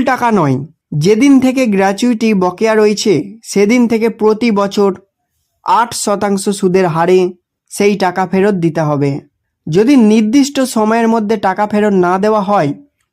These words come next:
তাহলে সুদের হার বেড়ে হবে এগারো শতাংশ। আদালতে পুরসভার আইনজীবী আর্থিক দুরবস্থার কথা তুলে ধরেন এবং জানান যে একমাত্র সম্পত্তি কর থেকে প্রাপ্ত অর্থ দিয়েই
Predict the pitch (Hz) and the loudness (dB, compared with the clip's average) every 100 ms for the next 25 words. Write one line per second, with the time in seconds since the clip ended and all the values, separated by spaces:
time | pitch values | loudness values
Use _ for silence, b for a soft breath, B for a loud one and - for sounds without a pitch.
0 | _ - 185 190 202 190 - 202 226 226 | _ -6 -2 0 0 -2 -2 0 0 0
1 | 196 208 190 185 202 190 190 196 - 170 | 0 0 2 0 0 -2 -2 -2 -2 -2
2 | 170 180 180 156 156 151 151 139 170 _ | 0 -2 -4 -6 -4 -4 -4 -6 -8 _
3 | _ _ _ _ _ 165 190 247 294 285 | _ _ _ _ _ -2 0 2 0 2
4 | 208 208 208 214 247 233 247 247 240 175 | 0 0 -2 0 0 0 0 0 0 0
5 | 185 202 202 196 190 - 185 196 240 214 | 2 2 2 0 0 0 -2 -2 -4 -2
6 | 170 175 180 196 196 - 202 190 175 170 | 2 2 2 -2 -4 -4 -4 -2 -6 -4
7 | 180 180 175 185 165 160 165 170 - _ | -4 0 0 0 0 0 -2 -4 -10 _
8 | _ - 208 269 240 180 196 214 165 170 | _ -4 0 2 0 0 0 0 0 0
9 | 196 147 165 _ _ - 185 202 240 254 | 0 0 -4 _ _ -2 -2 0 0 -2
10 | 254 262 240 - 190 196 214 208 - 165 | -4 -4 -2 -2 0 0 -2 -4 -2 0
11 | 147 - _ - 202 233 233 - 196 185 | 0 -2 _ -4 0 0 -2 -4 -4 0
12 | 208 131 - 190 196 202 240 220 180 196 | 0 -2 -4 -2 -2 -2 -6 -2 0 -2
13 | 196 226 202 202 151 | -2 -2 0 2 2